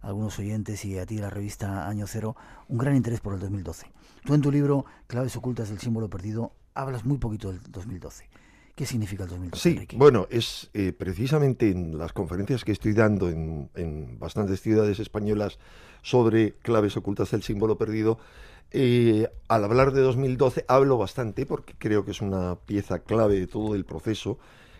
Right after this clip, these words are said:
Speaker 2: que desarrollo, eh, y realmente es lo que a la gente más le impacta y lo que más me impacta a mí, porque como sabes muy bien, Miguel, hace ya años, no solamente en este libro, sino en artículos, eh, lo que venía planteando es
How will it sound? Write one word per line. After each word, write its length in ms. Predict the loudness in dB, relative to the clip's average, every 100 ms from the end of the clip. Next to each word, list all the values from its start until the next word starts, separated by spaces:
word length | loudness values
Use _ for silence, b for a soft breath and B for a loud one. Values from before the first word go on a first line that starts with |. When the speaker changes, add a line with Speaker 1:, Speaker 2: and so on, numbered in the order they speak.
| -2
Speaker 2:
que 100 | 2
desarrollo, 560 | 4 4 2 4 2 2 B B B 0
eh, 460 | 4 4 6 4 2
y 140 | 2
realmente 540 | 4 4 4 4 2 0
es 120 | -2
lo 140 | -4
que 80 | -2
a 20 |
la 80 | -6
gente 300 | -4 -2 0
más 240 | 0 -2 -6
le 160 | -4 -2
impacta 520 | 0 -2 -2 -4 -4 B B B B 2
y 80 |
lo 100 | 4
que 60 | 6
más 160 | 4 4
me 80 |
impacta 300 | 2 -2 -2
a 20 | 0
mí, 120 | 0
porque 280 | -2 -8 -6
como 160 | -4
sabes 240 | 2 2 2
muy 140 | 2
bien, 140 | 4
Miguel, 380 | 4 4 4 4 B B B
hace 320 | -2 -2 0 2
ya 220 | 6 6
años, 280 | 4 2 -2
no 100 | -2
solamente 460 | 2 4 4 2
en 60 | 0
este 220 | 0 0
libro, 340 | -2 -2 -4 -8
sino 360 | -10 -8 -4
en 220 | -4 -4
artículos, 640 | -6 -6 -6 2 4 4 2 B B B B B B
eh, 680 | 6 6 6 4 2 0 -2 0
lo 240 | 2 4
que 80 | 2
venía 340 | 0 2 2
planteando 560 | 6 6 6 4 6 4
es 160 | 0